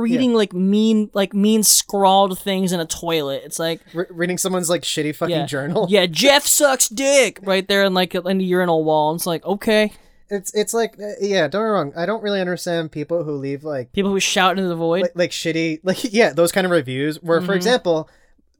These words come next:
Speaker 1: like this one, like, a headline, "These guys," ellipsis,
Speaker 2: Uh-huh.
Speaker 1: one out of five stars.
Speaker 2: Uh-huh.
Speaker 1: Body, ellipsis,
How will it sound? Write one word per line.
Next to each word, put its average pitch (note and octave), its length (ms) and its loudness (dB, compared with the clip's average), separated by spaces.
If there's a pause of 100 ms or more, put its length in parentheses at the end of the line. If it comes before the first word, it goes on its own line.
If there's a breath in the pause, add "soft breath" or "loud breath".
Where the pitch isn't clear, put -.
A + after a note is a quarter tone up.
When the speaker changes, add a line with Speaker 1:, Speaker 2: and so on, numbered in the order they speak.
Speaker 1:
like F#3+ 220 2
this G#3 200 -2
one, A#2+ 320 -12
like, D3 220 -6
a D3 300 -2 (180)
headline, C3 560 -4 (160)
"These G#3 320 -4
guys," B2 420 -6
ellipsis, G2 540 -18 (100)
Speaker 2:
Uh-huh. E3+ 280 -8
Speaker 1:
one B2+ 180 -8
out G2 120 -14
of F#2 80 -18
five F#2 220 -20
stars. F#2 260 -16
Speaker 2:
Uh-huh. F#3+ 340 -4 (480)
Speaker 1:
Body, E3 340 2 (640)
ellipsis, D#3 560 -4